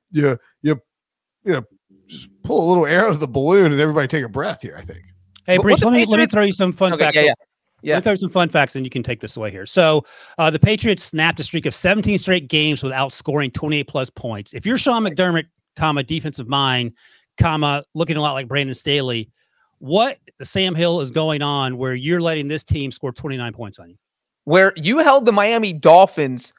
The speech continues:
Speaker 3: to twenty points. You held your team last week, the Giants, to single digits, and the New England Patriots scoring twenty-nine. It doesn't make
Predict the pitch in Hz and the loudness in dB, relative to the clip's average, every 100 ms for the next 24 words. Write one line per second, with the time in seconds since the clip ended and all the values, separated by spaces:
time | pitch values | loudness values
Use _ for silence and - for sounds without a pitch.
0 | _ - 160 - 170 180 147 - 165 131 | _ -6 -6 -2 -2 -2 -2 -2 -2 -2
1 | - - _ _ - 233 262 262 220 220 | -8 -16 _ _ -10 -2 2 2 2 -2
2 | - 240 214 180 196 220 - 196 165 - | -4 -4 -4 0 2 2 -2 -6 -6 -2
3 | 170 160 196 196 165 - 185 - 220 214 | -2 0 0 0 -2 -4 -8 -6 -4 0
4 | 202 160 190 175 151 - 170 202 202 240 | 0 2 2 2 -6 0 0 2 0 0
5 | 294 269 247 247 269 - 262 240 262 247 | 0 2 2 0 -8 0 0 0 0 2
6 | 254 269 262 294 277 226 262 254 | 2 2 4 4 4 2 4 4